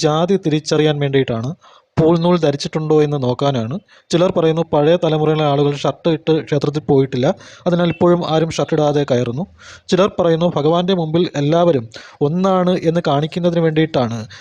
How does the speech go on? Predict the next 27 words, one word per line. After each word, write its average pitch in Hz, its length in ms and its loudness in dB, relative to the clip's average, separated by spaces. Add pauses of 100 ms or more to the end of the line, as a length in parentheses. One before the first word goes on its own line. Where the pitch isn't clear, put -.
(340)
ഷർട്ട് 156 280 -2
ഇടാതെ 156 320 2 (240)
കയറുന്നത്. 139 460 -2 (560)
ചിലർ 196 240 2
പറയുന്നത് 170 400 2
ക്ഷേത്ര 165 380 0
വിഗ്രഹത്തിലെ 156 440 0 (120)
ചൈതന്യം 143 400 0 (360)
പുരുഷന്മാരുടെ 185 640 0 (120)
നെഞ്ചിൽ 160 380 0
ലഭിക്കാൻ 151 400 0
വേണ്ടിയാണ് 156 540 0 (380)
ഷർട്ട് 170 280 0
ഇടാതെ 160 280 2
ക്ഷേത്രത്തിൽ 156 460 -2
കയറണമെന്ന് 147 540 0 (120)
പറയുന്നത് 143 380 0 (400)
എന്നിങ്ങനെ 185 320 0 (160)
വിവിധ 185 260 0 (100)
അഭിപ്രായങ്ങളാണ് 165 640 0 (140)
ആളുകൾ 156 300 2
പറയുന്നത്. 135 340 -2 (380)
ഒരു 170 120 4 (460)
ഒറ്റ 165 140 -4 (120)
തീരുമാനം 170 440 0 (320)
ആരും 170 240 0
തന്നെ 147 180 -4